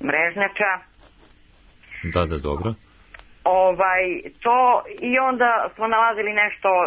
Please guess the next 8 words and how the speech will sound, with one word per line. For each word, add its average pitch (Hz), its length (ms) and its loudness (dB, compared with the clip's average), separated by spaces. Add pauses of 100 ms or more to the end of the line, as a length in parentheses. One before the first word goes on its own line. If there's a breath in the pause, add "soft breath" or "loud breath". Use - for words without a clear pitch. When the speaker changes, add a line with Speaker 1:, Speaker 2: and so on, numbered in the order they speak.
(100)
Speaker 1:
isto 190 240 -2
valjda 175 320 0
je 165 120 -2
to 175 200 0
implant, 160 480 -2
nisam 156 300 -8
sigurna, 160 400 0
elektronska 160 600 -2